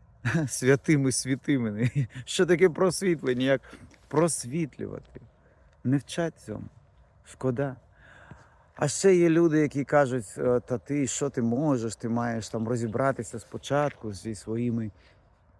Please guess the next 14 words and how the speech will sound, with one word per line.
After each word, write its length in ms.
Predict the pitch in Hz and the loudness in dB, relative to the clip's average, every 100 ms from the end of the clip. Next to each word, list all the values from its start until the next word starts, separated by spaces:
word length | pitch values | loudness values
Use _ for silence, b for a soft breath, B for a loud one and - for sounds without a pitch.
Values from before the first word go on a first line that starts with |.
| _ _ _ _ _ - | _ _ _ _ _ -16
проблемами, 720 | - 123 107 113 127 117 107 101 | -2 0 2 4 4 4 0 -2
чи 200 | - 113 | -4 -6
зі 80 | 110 | -6
своїм 380 | - 123 120 | -2 0 2
родом, 540 | 107 120 135 113 107 92 B B B B | 2 4 4 2 0 -4 B B B B
а, 260 | - 101 98 | -8 -6 -6
чи 140 | 120 | -6
з 40 | 113 | 0
батьками 880 | 131 120 - 117 131 127 120 113 | 0 0 2 4 6 4 2 0
розберися, 560 | 113 101 113 120 110 101 | -2 -4 -4 -4 -4 -10
чи 200 | - 117 | -10 -10
з 60 | |
дітьми 560 | 98 98 143 131 120 117 | -8 -2 -2 -2 -2 0
розберися, 680 | 113 101 113 117 95 - | -2 -4 -4 -4 -4 -8